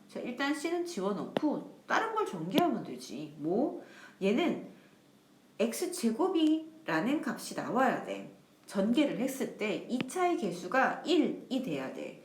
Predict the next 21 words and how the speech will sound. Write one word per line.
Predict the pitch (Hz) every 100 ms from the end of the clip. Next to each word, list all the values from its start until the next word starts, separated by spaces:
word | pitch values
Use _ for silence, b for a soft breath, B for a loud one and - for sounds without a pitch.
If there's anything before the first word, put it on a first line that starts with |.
| B B
그러면 | - 202 185 160 233 339 B B B
이 | 208 262
차라는 | - 381 370 302
건 | 269 214
어떻게 | 147 247 247
전개해요? | 196 143 147 165 143 302 349 B B -
요렇게 | 220 311 392 - - 339
전개하면 | 320 147 147 175 - 254 359 349
이 | 208 226 220 -
엑스 | 196 - 247
제곱이 | - 165 175 -
되죠. | - - - - - - - - B B B B
그러면 | 285 285 240 254 - -
지금 | - 233 262
내가 | 175 160 175
여기에 | 143 147 - 277 285 277
곱해져야 | 165 - 220 196 165
되는 | 147 143
수는 | - 240 196
얼마가 | - 160 170 277 339 294 285 285
되어야지만 | - 151 151 226 262 160 131 - 226 185 233 349 403